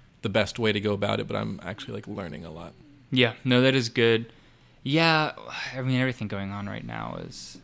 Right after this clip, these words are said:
Speaker 2: is unfortunate and sad, but, um, fun fact, I was actually just got off the phone with my mom today, and my dad, who, um, as we know, is sort of a work in progress. I think I've talked about that on this podcast before. My uncle is very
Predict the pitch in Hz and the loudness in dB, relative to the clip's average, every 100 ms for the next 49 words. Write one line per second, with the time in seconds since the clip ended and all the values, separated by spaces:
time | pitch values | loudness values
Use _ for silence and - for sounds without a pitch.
0 | - - 131 127 - 143 143 143 - 151 | -20 -16 -14 -12 -12 -12 -10 -10 -10 -10
1 | - - - 143 - - _ _ 120 113 | -10 -8 -10 -12 -14 -16 _ _ -2 -2
2 | 107 - - - - 147 - 110 - 113 | -2 -6 -14 -8 -2 0 2 0 0 -4
3 | 113 - 113 - 117 107 110 - 107 104 | -4 -6 -10 -4 -4 -4 -8 -6 -4 -2
4 | 104 101 - 98 98 98 98 101 107 110 | -4 -6 -8 -8 -8 -8 -8 -6 -4 -6
5 | - - - 117 - _ _ 131 123 113 | -6 -12 -10 -10 -14 _ _ 4 6 4
6 | 110 110 175 185 131 123 120 123 113 107 | 2 8 10 12 10 8 6 6 6 4
7 | - - - _ _ _ 120 107 98 110 | -4 -20 -20 _ _ _ 0 2 2 2
8 | 120 113 110 110 104 104 107 107 107 101 | 4 4 6 4 2 0 -2 -2 -4 -4
9 | - - 101 98 98 110 107 113 - - | -6 -6 -6 -6 -8 -6 -6 -4 -4 -6
10 | 110 - - - - - - - - - | -6 -8 -8 -12 -12 -12 -12 -12 -14 -14
11 | - 50 - 50 - - - - - - | -14 -12 -10 -10 -12 -12 -12 -12 -12 -14
12 | - - - - - _ _ _ - 117 | -14 -18 -14 -14 -14 _ _ _ -2 0
13 | 107 - 127 120 107 101 101 - - 110 | 0 -2 -4 0 0 0 -4 -6 -8 -8
14 | 117 107 101 95 95 | -8 -8 -8 -10 -10